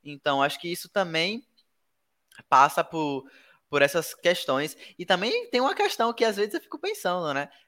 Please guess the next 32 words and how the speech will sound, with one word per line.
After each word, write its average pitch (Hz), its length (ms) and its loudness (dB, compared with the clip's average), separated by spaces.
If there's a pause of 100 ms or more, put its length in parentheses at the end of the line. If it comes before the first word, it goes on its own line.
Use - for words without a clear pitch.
Tem 156 100 -2
muito 190 200 -8
zagueiro 175 480 4
ali 151 260 4
que 156 400 -8
se - 140 -10
confia 208 380 2
muito. 151 240 -4
"Ah, 127 180 10
o 151 40 6
cara 123 220 0
tá 139 100 -4
impedido, 127 640 -2
o 113 40 -8
var 127 180 8
vai 147 140 4
notar." 120 540 4 (320)
E 147 60 4
às 151 80 6
vezes 151 140 -2
o 180 60 0
cara 180 320 6
não 175 300 4
tá 156 180 10
impedido 165 600 -2
e, 180 240 -4
e 170 60 -4
o 156 40 -2
zagueiro 151 360 2
desistiu 160 340 -4
da 160 120 6
jogada. 123 520 4